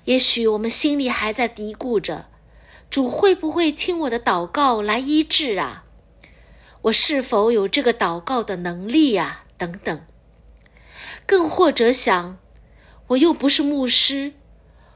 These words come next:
或者是那些属灵的人物，我的祷告有用吗？”这些心理的活动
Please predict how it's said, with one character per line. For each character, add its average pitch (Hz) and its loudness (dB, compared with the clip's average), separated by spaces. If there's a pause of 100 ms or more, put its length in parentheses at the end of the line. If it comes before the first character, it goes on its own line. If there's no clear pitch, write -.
或 - 0
者 233 2
是 294 2
那 285 -2
些 302 2
属 240 2
灵 170 -8
的 294 0
人 180 -8
物， 165 -16 (840)
我 254 4
的 320 0
祷 175 2
告 269 2
有 175 -4
用 277 2
吗？” 151 -8 (1700)
这 359 2
些 359 4
心 381 4
理 311 0
的 180 -2
活 175 -4
动 202 0